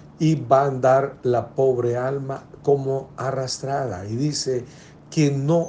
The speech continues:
ahoguen a esta pobre alma y entiendan que son enfermos y que no, y que algunos tiempos deje de ir de ha-, hacer oración,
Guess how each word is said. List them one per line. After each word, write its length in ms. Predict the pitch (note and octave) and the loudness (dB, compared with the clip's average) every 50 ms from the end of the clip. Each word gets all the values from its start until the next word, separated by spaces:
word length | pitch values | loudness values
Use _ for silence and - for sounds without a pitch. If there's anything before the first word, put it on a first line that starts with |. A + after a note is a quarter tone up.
| - - - | -6 -8 -4
ahoguen 960 | A2 A2 A#2 A#2+ B2+ C#3 D#3 F3 F3 E3+ E3 D#3 C3 A2 A2 A2 G#2+ G#2+ | -2 0 2 4 6 8 8 8 8 6 4 2 0 0 -2 -2 -4 -4
a 160 | G#2 G#2+ A2+ B2 | -6 -4 -4 -4
esta 280 | B2+ B2 - - A2 G#2 - - | -4 -4 -6 -8 -10 -10 -8 -4
pobre 420 | A#2+ A#2+ A#2+ A2+ A2+ G#2+ G#2+ A#2 | -2 -2 0 0 -2 -4 -2 0
alma 480 | B2+ C#3 C#3 C#3 B2+ A#2+ A2+ G#2+ G#2 G#2 - - - - - - - | 0 2 2 0 0 -2 -8 -10 -12 -14 -18 -20 -20 -20 -20 -6 0
y 160 | E3+ E3 E3+ | 6 8 8
entiendan 840 | E3+ E3 E3 D#3 - - F3 E3 E3 D#3 D3 C#3+ D3+ D3+ D#3 D#3 | 8 6 2 -2 2 4 4 4 4 2 0 0 0 0 0 -2
que 200 | D3 - D#3 D3+ | -4 -2 -2 -2
son 360 | D3 - - E3+ E3 E3+ F3 E3+ | -2 -2 -2 -2 -2 -2 0 0
enfermos 1080 | D3 C#3 C3 B2 A2+ A2 - D3 D3+ D#3 D3+ D3+ C#3 B2 A2 G#2 G#2+ G2+ G2 G2 - - - - - - - - | 0 0 -2 -4 -8 -6 -2 0 2 2 2 0 -2 -4 -6 -10 -10 -12 -12 -14 -14 -20 -20 -20 -20 -20 -6 2
y 260 | E3+ D3 D3 D3 D3+ | 2 2 2 2 -2
que 340 | - E3+ E3 E3 F3+ G3 - - - - G2+ G2 G2 G2+ G#2 | -2 0 0 0 0 -4 -8 -18 -18 -16 -14 -12 -10 -8 -6
no, 260 | A2 A2+ A#2+ - - B2 A#2 - - | -4 -4 -4 -4 -6 -12 -12 -12 -4
y 140 | - D#3 C#3+ | -2 -2 -2
que 140 | - - C3 | 2 2 0
algunos 420 | A#2+ B2 B2 C#3 D#3 D3+ C3+ A#2 | 2 2 0 -2 -2 -2 -2 -4
tiempos 600 | - - F3+ F#3+ G#3+ G3+ E3+ - - D#3 D3+ D3+ - - - - - - - A#2 | 0 0 2 2 2 -2 -6 -6 -4 -4 -4 -4 -8 -12 -16 -16 -16 -12 -8 0
deje 380 | A2+ C#3+ D#3 D#3 - - D#3+ D#3 | 4 4 4 4 2 -2 -2 2
de 160 | C#3+ C#3+ C#3 | 6 6 6
ir 340 | C#3 D3+ D#3 D3 E3 - - - | 6 6 2 0 -2 -8 -10 -10
de 220 | B2 A2 A#2 A#2+ | -4 0 0 2
ha-, 80 | A#2 G#2+ - - - | 2 0 -2 -6 -2
hacer 300 | - B2+ B2 - D3+ C#3+ | -2 -2 0 0 0 0
oración, 600 | C#3+ C#3+ C#3 C#3 C3+ C#3 - D#3+ E3 E3+ D#3+ C#3+ | 0 0 0 -2 -2 -2 -2 -2 -2 -2 -2 -6